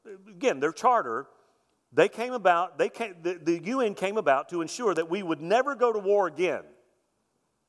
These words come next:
Since World War Two, we've had a hundred and sixty-eight armed conflicts,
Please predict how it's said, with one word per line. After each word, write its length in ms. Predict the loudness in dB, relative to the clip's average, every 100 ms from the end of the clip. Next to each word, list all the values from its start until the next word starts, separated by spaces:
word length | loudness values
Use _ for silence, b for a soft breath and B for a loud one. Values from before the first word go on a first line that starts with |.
| _ _ _ _ _
Since 280 | -4 -2 2
World 200 | 2 4
War 140 | 0
Two, 260 | 0 -8 -6
we've 180 | -4
had 160 | 0 0
a 40 |
hundred 320 | 0 -2 -2 -2
and 160 | -4
sixty-eight 720 | -6 -10 -10 -6 -2 -2 -2 -4
armed 320 | -2 0 -2
conflicts, 1080 | -4 -2 -4 -4 -2 -2 -4 -10 -20 -20